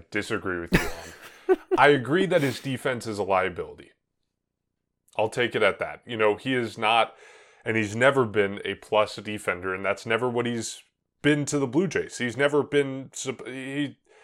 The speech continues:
Speaker 1: that's not the role he's supposed to fill with this team. The role he fills is an offense for a shortstop, and whatever you get defensively is a plus. Whatever you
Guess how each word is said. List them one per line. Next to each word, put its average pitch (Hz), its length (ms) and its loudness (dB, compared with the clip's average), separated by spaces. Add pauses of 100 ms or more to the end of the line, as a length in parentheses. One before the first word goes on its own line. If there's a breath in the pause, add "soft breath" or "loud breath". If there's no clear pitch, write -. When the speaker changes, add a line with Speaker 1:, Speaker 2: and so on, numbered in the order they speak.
(240 soft breath)
Speaker 1:
that's 147 160 4
not 180 300 4
the 127 80 2
role 139 320 8
he's 127 200 -2
supposed 120 400 -4
to 120 60 -6
fill 101 240 0
with 90 160 -6
this 95 180 -6
team. 85 280 -14
The 98 80 0
role 131 320 4
he 135 180 -6
fills 110 440 4
is 110 200 -8
an 104 100 -2
offense 101 540 -2
for 104 200 -2
a 98 60 -4
shortstop, 87 640 -6 (300 soft breath)
and 101 180 -4
whatever 113 280 4
you 127 120 -4
get 110 240 2
defensively 98 640 -6
is 90 120 -8
a 90 60 -12
plus. 135 420 -2
Whatever 104 300 0
you 92 240 -6